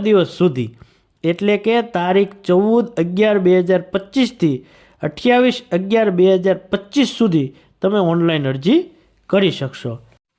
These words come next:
સહાયની રકમ. કૃષિ રાહત પેકેજ બે હજાર પચીસ અંતર્ગત હેક્ટર દીઠ સરકારશ્રી દ્વારા બાવીસ હજાર રૂપિયાની સહાય મંજૂર કરવામાં આવી છે. વધુમાં વધુ બે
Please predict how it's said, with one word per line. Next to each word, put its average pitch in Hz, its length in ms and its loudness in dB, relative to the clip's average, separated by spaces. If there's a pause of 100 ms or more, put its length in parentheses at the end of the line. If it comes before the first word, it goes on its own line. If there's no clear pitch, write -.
(260)
સહાયની 202 640 2
રકમ. 139 280 -4 (760)
કૃષિ 180 320 0 (120)
રાહત 185 360 0
પેકેજ 165 480 -2 (140)
બે 185 100 6 (120)
હજાર 175 240 0 (140)
પચીસ 247 520 -2 (220)
અંતર્ગત 180 680 0 (1040)
હેક્ટર 160 460 0 (120)
દીઠ 180 200 2 (260)
સરકારશ્રી 226 680 0
દ્વારા 185 340 2 (520)
બાવીસ 165 420 0
હજાર 214 260 2
રૂપિયાની 175 460 -2
સહાય 170 360 0 (320)
મંજૂર 180 500 4
કરવામાં 147 440 -2
આવી 147 260 0
છે. 113 120 -18 (760)
વધુમાં 214 600 4
વધુ 196 260 2 (340)
બે 196 100 4